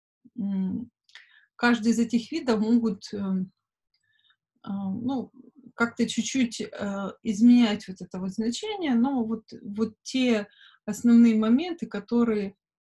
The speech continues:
эм, или разногласия, они могут вот, м, все равно вот вокруг этого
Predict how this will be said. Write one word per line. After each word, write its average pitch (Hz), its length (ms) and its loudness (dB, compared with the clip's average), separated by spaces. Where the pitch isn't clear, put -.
эм, 190 720 -6
или 190 160 -2
разногласия, 202 760 -2
они 202 160 -4
могут 196 360 -4
вот, - 240 -16
м, - 640 -16
все - 260 -8
равно 214 580 2
вот 208 320 -6
вокруг 220 500 -2
этого 196 580 -4